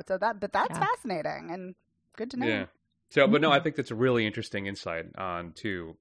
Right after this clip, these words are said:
Speaker 3: uh, Carpenter's interpretation, or at least the message he's portraying in the film. Absolutely.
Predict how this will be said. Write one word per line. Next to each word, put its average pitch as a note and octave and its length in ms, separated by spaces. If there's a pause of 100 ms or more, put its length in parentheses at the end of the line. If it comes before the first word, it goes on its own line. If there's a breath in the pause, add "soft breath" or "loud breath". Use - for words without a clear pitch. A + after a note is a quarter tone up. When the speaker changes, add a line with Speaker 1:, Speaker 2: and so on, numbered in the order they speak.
(160)
Speaker 3:
uh, F2 220 (140)
Carpenter's - 680 (300)
interpretation, B2 640
or - 40
at G#2 60
least G#2 160
the G#2+ 60
message G2 340
he's G2 220
portraying F#2 680 (460)
in G2+ 100
the F2 80
film. E2+ 400
Absolutely. E2 640